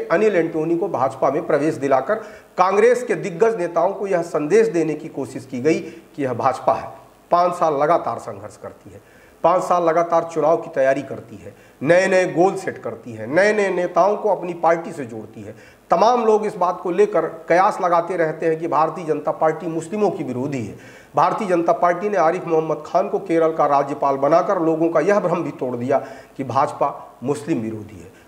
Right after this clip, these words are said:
भारतीय जनता पार्टी ऐसे मुस्लिमों को अपने पार्टी से जोड़ती है जो वाकई में हिंदुस्तान के अंदर रहकर हिंदुस्तान की बात करते हैं। ऐसे मुस्लिमों को अपनी पार्टी से नहीं जोड़ती जो रहते तो हिंदुस्तान में है, लेकिन उनका दिल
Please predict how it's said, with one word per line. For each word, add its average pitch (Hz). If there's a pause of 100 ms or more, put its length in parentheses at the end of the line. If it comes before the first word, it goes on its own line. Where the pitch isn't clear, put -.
भारतीय 185
जनता 185
पार्टी 180
ऐसे 160
मुस्लिमों 185
को 214
अपने 156
पार्टी 151
से 160
जोड़ती 160
है 190
जो 165
वाकई 135
में 226
हिंदुस्तान 151
के 147
अंदर 160
रहकर 160 (400)
हिंदुस्तान 214
की 120
बात 104
करते 104
हैं। 92
ऐसे 175
मुस्लिमों 170
को -
अपनी 160
पार्टी 143
से -
नहीं 139
जोड़ती 143 (340)
जो 135
रहते 147
तो 170
हिंदुस्तान 131
में 180
है, 127 (440)
लेकिन 147
उनका 120
दिल 131